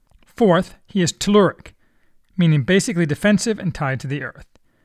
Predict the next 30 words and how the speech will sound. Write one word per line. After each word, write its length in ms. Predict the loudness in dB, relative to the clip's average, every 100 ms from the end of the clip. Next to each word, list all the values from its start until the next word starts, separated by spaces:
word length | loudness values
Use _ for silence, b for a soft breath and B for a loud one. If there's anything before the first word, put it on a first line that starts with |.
| _ _ _
Not 160 | 2 4
an 100 | 2
ideological 760 | 0 0 2 2 0 -2 -4 -4
revolutionist 800 | -4 -4 -4 -4 -6 -8 -14 _
whose 200 | -8 -6
fighting 320 | -2 0 0
is 100 | -2
wholly 320 | -6 -4 -2 -2
abstracted 560 | -4 -6 -6 -6 -8
from 160 | -8 -8
location. 460 | -6 -6 -6 -8 -16 _ _ _ _ _ _ _ _ -2
Thus, 300 | 4 4 2
he 120 | -2
is 100 | -2
neither 300 | 0 0 -2
pirate 460 | -4 -2 0 0 -4
nor 160 | -8
corsair. 600 | -6 -4 -4 -4 -10 -14 _ _ _ _ _ _
Sea 360 | -4 -2 0 -2
is 80 |
distinct 380 | -2 -2 -2 -4
from 180 | -4 -4
land, 360 | -4 -10 -18 -20 _ _ -4
an 120 | -2
abiding 360 | 0 0 -2
fascination 720 | -4 -6 -4 -6 -6 -8 -10 -12
of 100 | -8
Schmidt's 340 | -6 -6 -8
later 240 | -10 -10 -12
work. 320 | -14 -18